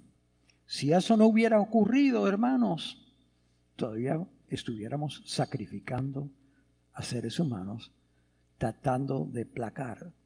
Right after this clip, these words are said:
a los dioses. Y noten dónde, dónde en este mundo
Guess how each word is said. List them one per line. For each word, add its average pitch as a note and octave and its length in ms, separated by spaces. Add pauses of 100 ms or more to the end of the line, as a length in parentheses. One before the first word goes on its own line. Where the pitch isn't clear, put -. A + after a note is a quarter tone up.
(360)
a - 140
los F#2 240
dioses. - 680 (1800)
Y D3 380
noten D3+ 760 (400)
dónde, G3 800
dónde F3 840
en D3+ 200
este E3+ 280
mundo D3 580